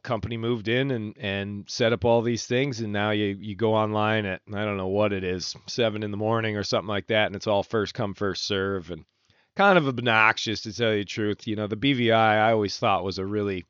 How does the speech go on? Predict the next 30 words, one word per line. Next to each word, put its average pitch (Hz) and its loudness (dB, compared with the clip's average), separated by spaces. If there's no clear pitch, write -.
great 131 2
way 113 2
to 98 -6
escape 107 -4
the 90 -6
modern 95 -2
technology. 95 -4
I - -6
mean, 98 -6
compared 151 2
to 131 -4
the 123 -2
U 135 4
S 120 2
V 107 0
I, 92 0
the 110 -10
B 123 -2
V 117 2
I 107 2
felt 127 6
like 107 0
you 110 -4
were 98 -4
stepping 107 0
back 101 4
thirty 104 2
years 101 -2
in 85 -10
time. 98 -4